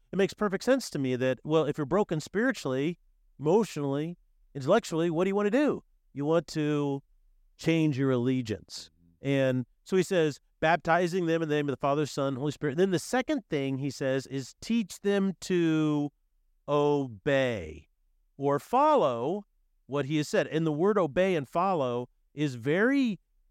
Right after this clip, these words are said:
Speaker 1: interesting in the Greek, and it has a very unique flavor to it, and it's kind of, it's like imitation, right? He says, "Teach them to imitate me." So,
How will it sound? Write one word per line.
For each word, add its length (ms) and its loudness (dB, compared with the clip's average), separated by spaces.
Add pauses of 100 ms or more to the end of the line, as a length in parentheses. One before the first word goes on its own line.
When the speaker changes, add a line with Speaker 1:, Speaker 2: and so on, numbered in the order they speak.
Speaker 1:
interesting 560 0
in 80 0
the 80 -2
Greek, 420 -2
and 100 0
it 60 0
has 220 0
a 60 -2
very 380 0
unique 460 0
flavor 460 0
to 240 -2
it, 160 0
and 120 0
it's 160 -2
kind 300 0
of, 220 2
it's 180 -2
like 240 0
imitation, 880 -2 (640)
right? 340 4 (400)
He 60 -18
says, 220 0
"Teach 320 -2
them 240 2
to 260 -6
imitate 720 0
me." 400 0 (580)
So, 640 0